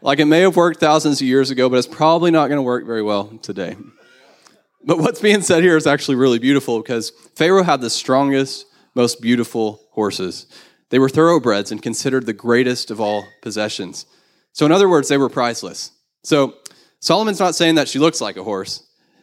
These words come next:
What he's saying is that she's priceless. She's the best of the best.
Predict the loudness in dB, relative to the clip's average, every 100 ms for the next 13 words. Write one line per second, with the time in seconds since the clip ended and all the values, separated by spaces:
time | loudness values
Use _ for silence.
0 | _ _ 0 2 4 2 2 0 -4 -4
1 | -6 -2 0 0 -4 -8 -12 -14 _ -6
2 | -4 -4 -2 0 0 -4 -4 -2 -2 -4
3 | -10